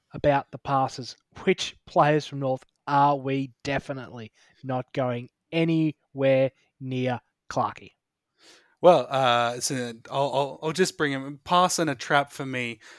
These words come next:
Speaker 2: is probably a combined answer. Um, so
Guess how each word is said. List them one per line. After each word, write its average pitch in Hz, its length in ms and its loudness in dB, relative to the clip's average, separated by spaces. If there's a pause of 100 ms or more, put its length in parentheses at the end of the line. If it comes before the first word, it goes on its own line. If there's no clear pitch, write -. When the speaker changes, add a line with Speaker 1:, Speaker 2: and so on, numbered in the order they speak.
(120)
Speaker 2:
is 135 120 -4
probably 151 320 0
a 135 40 -4
combined 113 500 -6
answer. 113 380 -10 (400)
Um, 107 520 -4 (140)
so 113 440 -2